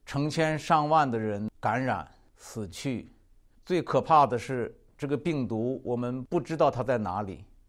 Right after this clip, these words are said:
第一，它是不可治的；第二呢，它是不可知的，所以就造成了恐慌。恐慌这个东西哈，也是一种病毒，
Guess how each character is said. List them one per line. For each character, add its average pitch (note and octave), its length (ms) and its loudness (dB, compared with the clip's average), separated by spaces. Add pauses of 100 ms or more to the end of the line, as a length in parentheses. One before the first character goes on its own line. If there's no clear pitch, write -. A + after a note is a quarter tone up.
(460)
第 F3+ 100 -4
一， D#3+ 380 -4 (180)
它 C#3 100 -4
是 B2+ 120 -6
不 - 220 -6
可 A#2+ 200 -4
治 C3 460 -2
的； D2+ 100 -10 (580)
第 E3+ 140 2
二 E3+ 160 10
呢， C3+ 160 0
它 C3+ 140 -8
是 C3 100 -8
不 C#3 160 -6
可 - 220 -6
知 D3+ 480 -2
的， G2 200 -6 (840)
所 D3+ 260 4
以 D3+ 100 2
就 C#3 140 0
造 C#3+ 180 6
成 B2+ 140 -2
了 A#2+ 80 -4
恐 G#2+ 240 -8
慌。 G#2 320 -4 (840)
恐 C#3 400 0
慌 F#3 280 4
这 F3 120 0
个 C#3 80 0
东 B2 260 -2
西 A2 180 -6
哈， F2+ 320 -4 (200)
也 A2+ 280 -6
是 E3 220 -6
一 D#3 240 -2
种 A2+ 180 -6
病 G#2+ 280 -6
毒， E2 260 -12